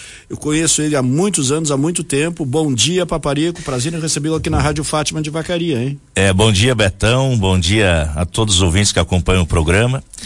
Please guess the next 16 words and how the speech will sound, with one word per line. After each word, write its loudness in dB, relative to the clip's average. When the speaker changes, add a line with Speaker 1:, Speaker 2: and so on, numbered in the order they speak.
Speaker 2:
Eu 2
sou 2
muito 0
feliz, 2
Betão, -2
de 2
ser 2
um 0
deputado 0
estadual 0
de 0
Vacaria 0
hoje. -4
Um 0
dos -2
maiores 2